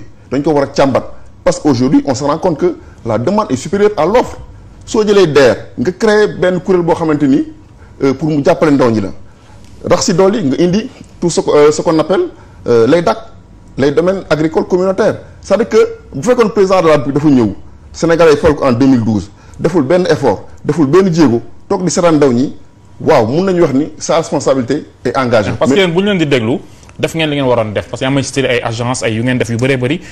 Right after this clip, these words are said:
Speaker 2: dama ne ma aussi malgré cela ndaw ñi ñi ngi dem, kon da ngeen leen di repousser li nga xam ne mooy responsabilité bi.
Speaker 1: Déedéet, c'est-à-dire que c'est une responsabilité partagée, une, une responsabilité collective.
Speaker 2: Mhm.
Speaker 1: Parce que ñëpp am nañ ci wàll. Mamadou, ma lay wax ni dëkk bi am na ñoo xamante ni fii la ñu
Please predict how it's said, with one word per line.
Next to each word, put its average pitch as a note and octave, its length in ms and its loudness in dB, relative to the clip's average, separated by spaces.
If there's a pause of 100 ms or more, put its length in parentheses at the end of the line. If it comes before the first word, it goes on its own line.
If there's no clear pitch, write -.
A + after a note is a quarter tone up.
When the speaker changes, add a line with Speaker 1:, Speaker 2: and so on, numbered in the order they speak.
(220)
Speaker 2:
dama C#3 240 -4
ne D3+ 80 -2
ma E3 240 0
aussi D3+ 180 -2
malgré D#3 320 0
cela C#3+ 380 -2
ndaw C3 260 -2
ñi D3+ 120 -4
ñi C3 140 -2
ngi B2 100 -2
dem, G#2 160 -4 (300)
kon C3+ 120 -2
da C#3 100 0
ngeen E3+ 140 0
leen F3 120 0
di D3 60 0
repousser D#3+ 460 -2
li C#3 80 -4
nga C#3 60 -4
xam C#3 100 -6
ne C3+ 40 -2
mooy C3 100 -2
responsabilité A#2 600 -4
bi. G2+ 180 -6
Speaker 1:
Déedéet, F3 380 0
c'est-à-dire A3 260 -2
que D#3 160 -2
c'est G#3+ 180 -2
une G#3+ 100 -2
responsabilité D#3 840 -2 (280)
partagée, A#2 540 -2
une, A2 120 -4 (240)
une B2+ 100 0
responsabilité A#2 560 -4 (120)
collective. B2+ 560 0
Speaker 2:
Mhm. B2 100 -6 (280)
Speaker 1:
Parce F3+ 120 -4
que F3+ 60 -4
ñëpp G#3+ 240 -2
am F3+ 80 -2
nañ E3 120 0
ci D3+ 100 -4
wàll. G#2 160 2 (120)
Mamadou, D#3+ 280 0
ma E3+ 120 0
lay A#3 100 4
wax G3+ 120 4
ni A#2+ 80 -2
dëkk G#3 220 -2
bi A#2+ 180 -2 (500)
am G3 120 -2
na G#3+ 80 0
ñoo G3+ 120 0
xamante E3 320 0
ni A#2+ 140 -2 (360)
fii G#3+ 140 0
la G3+ 100 4
ñu C3+ 560 2